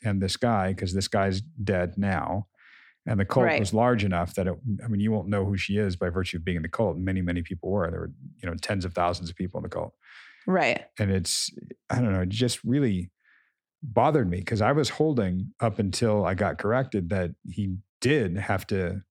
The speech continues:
Speaker 1: serve and, and there was some justice, some, for what he
Speaker 2: Right.
Speaker 1: did.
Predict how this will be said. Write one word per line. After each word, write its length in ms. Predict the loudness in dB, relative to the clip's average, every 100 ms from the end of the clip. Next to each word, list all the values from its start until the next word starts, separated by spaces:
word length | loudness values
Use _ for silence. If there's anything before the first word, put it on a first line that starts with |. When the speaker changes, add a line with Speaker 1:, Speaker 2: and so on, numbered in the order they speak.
| _
Speaker 1:
serve 440 | -6 0 2 4 2
and, 220 | 0 0
and 460 | -2 -2 -2 -4 -6
there 80 | -4
was 120 | -2
some 200 | 0 0
justice, 520 | 0 0 0 -2 -4 -2
some, 500 | 0 0 0 -4 -6 _ _ _ _ _ _
for 160 | 0
what 200 | 2 4
he 80 | 2
Speaker 2:
Right. 80 | 0
Speaker 1:
did. 300 | -2 -6 -10